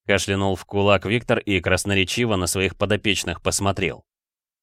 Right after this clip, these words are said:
"Вы бы уже за клавы брались, заданию всех выше крыши. Расстроите же нашего любимого ведущего дизайнера,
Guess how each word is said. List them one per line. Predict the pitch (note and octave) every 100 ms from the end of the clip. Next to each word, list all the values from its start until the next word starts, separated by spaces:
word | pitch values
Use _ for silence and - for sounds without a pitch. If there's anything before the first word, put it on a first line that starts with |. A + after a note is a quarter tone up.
| _ _ _ _ _ _ -
"Вы | G#2+
бы | C#3
уже | C#3+ C#3
за | A#2+ C3
клавы | - C3+ C#3+ C3
брались, | A#2+ A#2 C3 B2+ G2+
заданию | E2 G#2+ A#2 B2+ A#2 A2+
всех | G2 B2+ A2+
выше | A#2+ - A#2+
крыши. | A2+ A2+ F2 - - _ _ _ F2
Расстроите | G2 - - C#3 D#3 D3 C#3+
же | C3
нашего | C3+ B2+ A#2+
любимого | B2+ B2+ B2+ C3+ B2+
ведущего | A#2+ A#2 A#2+ - A#2
дизайнера, | G#2+ A2+ A#2 G#2+ F#2+ E2